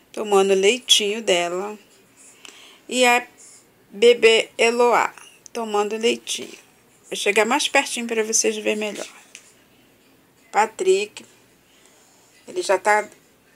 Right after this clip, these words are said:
quase dormindo, mamando. Aí, pra poder eu dar conta de todo mundo, eu tenho que fazer, usar esse artifício aqui, ó.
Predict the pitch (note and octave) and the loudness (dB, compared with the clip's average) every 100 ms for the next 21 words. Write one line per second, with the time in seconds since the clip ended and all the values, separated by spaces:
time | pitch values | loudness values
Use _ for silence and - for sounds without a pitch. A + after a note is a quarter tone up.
0 | _ _ _ _ - G3 D#4 D4+ C#4 C4 | _ _ _ _ -2 2 2 0 -2 -2
1 | G#3+ G3+ F#3 F#3 F#3 F3 E3 - - - | -2 -6 -4 0 0 0 -4 -12 -20 -20
2 | _ _ _ - F3 G3 G#3 A3 G#3 G#3+ | _ _ _ -2 0 0 -2 0 2 2
3 | G#3 G3 G3+ F#3+ G3 - G#3+ G3+ G3+ G#3+ | 2 0 -2 -6 -6 -10 -10 -10 -10 0
4 | A#3 A#3+ A3+ G#3+ G#3 A3+ A3+ - - - | 0 0 -2 -2 0 -2 -2 -12 -20 -20
5 | - _ - _ _ - C#4 B3+ C#4+ C#4+ | -20 _ -20 _ _ -2 2 4 6 4
6 | C#4 C#4 B3 - A#3+ A#3 A#3+ - A#3+ - | 4 4 2 2 0 0 -6 -2 2 2
7 | - A3 - A3+ G#3 | 2 -4 -6 -6 -4